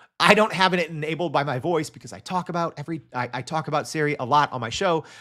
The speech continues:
I'm actually recording with my phone. So I'm gonna use the shortcut key, which is Command twice, all right? So I'm gonna go ahead and click that, and you should see in my, in the upper right-hand corner.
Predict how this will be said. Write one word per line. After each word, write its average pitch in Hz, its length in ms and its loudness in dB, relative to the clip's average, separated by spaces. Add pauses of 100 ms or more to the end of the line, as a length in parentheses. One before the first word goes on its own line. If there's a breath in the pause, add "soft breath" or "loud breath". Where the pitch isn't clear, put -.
(100)
I'm 139 80 -8
actually 139 240 -2
recording 143 360 -2
with 127 120 -8
my 117 140 -4
phone. 175 340 2 (180 loud breath)
So - 220 -4
I'm 190 100 -2
gonna 247 140 -2
use 190 100 -4
the 175 100 -6
shortcut 196 460 -2
key, 151 160 -8
which 139 220 -6
is 139 120 -6
Command 151 540 -6
twice, - 460 -4
all 113 80 -4
right? 127 120 -4
So - 80 -8
I'm 170 60 -4
gonna 226 100 -2
go 220 100 0
ahead 202 120 0
and 190 80 -10
click 175 160 -8
that, 165 160 0
and 147 80 -12
you 147 60 -6
should 226 260 -8
see 196 140 -8
in 180 100 -6
my, 151 180 -2
in 147 100 -10
the 127 120 -10
upper 196 220 0
right-hand 160 360 -2
corner. 127 300 -8